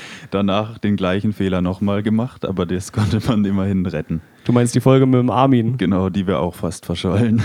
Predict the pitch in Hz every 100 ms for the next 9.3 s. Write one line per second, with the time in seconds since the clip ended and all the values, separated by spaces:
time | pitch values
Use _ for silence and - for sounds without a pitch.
0 | - - 120 110 110 131 135 123 127 127
1 | 127 - 131 123 127 117 110 110 104 107
2 | 104 104 110 107 117 120 139 131 127 143
3 | 143 127 - 131 127 117 131 120 117 107
4 | 110 - - 92 - - 95 71 85 85
5 | - - - - 104 117 110 104 113 _
6 | _ _ - 113 131 143 110 107 151 175
7 | 160 147 165 156 160 - 120 - 127 139
8 | 113 139 175 147 139 - 131 135 131 147
9 | 113 110